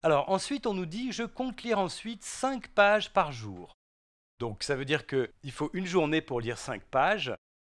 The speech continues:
donc il faut deux jours pour lire dix pages, trois jours pour lire quinze pages, et cetera. Donc pour trouver le nombre de jours qu'il faut pour lire un certain nombre de pages, il faut diviser, on doit diviser par cinq, ce qui veut dire que le calcul qu'on doit faire ici, c'est diviser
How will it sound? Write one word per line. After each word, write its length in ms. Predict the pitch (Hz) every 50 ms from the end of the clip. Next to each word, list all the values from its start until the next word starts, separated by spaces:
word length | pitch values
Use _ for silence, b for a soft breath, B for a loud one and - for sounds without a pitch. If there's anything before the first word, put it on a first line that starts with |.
| _ _
donc 180 | 139 143 143 -
il 80 | 135
faut 140 | - - 135
deux 320 | 123 117 113 160 185 202 180
jours 380 | 151 170 180 170 160 139 117
pour 200 | - - 123 110
lire 220 | 107 107 110 92 90
dix 180 | 90 120 151
pages, 500 | - _ 117 110 117 143 180 185 151 120 98 82 - _ _ _ _ _ _ _ _
trois 200 | - 165 175 160
jours 280 | 143 156 175 160 -
pour 160 | - 123 123
lire 200 | 127 127 120 -
quinze 240 | - 143 135 117 -
pages, 300 | - - 143 175 196 147
et 80 | 135 113
cetera. 560 | - - 117 - - 101 - 92 110 139 160 - _ _ _ _
Donc 220 | 143 156 151 -
pour 160 | - 180 -
trouver 280 | - - 220 208 196 208
le 120 | 180 160
nombre 180 | 160 190 220 202
de 100 | 170 185
jours 220 | 165 170 185 -
qu'il 140 | - - 135
faut 180 | - - 175 160
pour 220 | - - 117 120
lire 180 | 127 139 127 107
un 60 | 98
certain 340 | - - 170 - - - 160
nombre 220 | 139 127 117 101
de 80 | 113 113
pages, 240 | - 214 233 202 190
il 60 | 160
faut 140 | - 165 151
diviser, 480 | 127 208 214 165 156 135 139 151 139 - -
on 100 | 110 104
doit 120 | 107 117 110
diviser 440 | - 190 190 156 147 120 127 151
par 200 | - - 95 -
cinq, 480 | - - - 123 131 175 190 - - - - _ _ _ _ _ _
ce 80 | - -
qui 80 | 160
veut 80 | 147 156
dire 160 | 147 165 -
que 100 | - 151
le 60 | 135
calcul 360 | - 185 185 180 - - 202 -
qu'on 140 | - 156
doit 160 | 135 127 135 127
faire 240 | - - 170 123
ici, 380 | 117 117 - - - 160 185 202 - _ _ _ _ _ _
c'est 300 | - - 156 160 175 -
diviser 760 | - 123 110 - 208 208 180 170 143 127 127 117 104 - _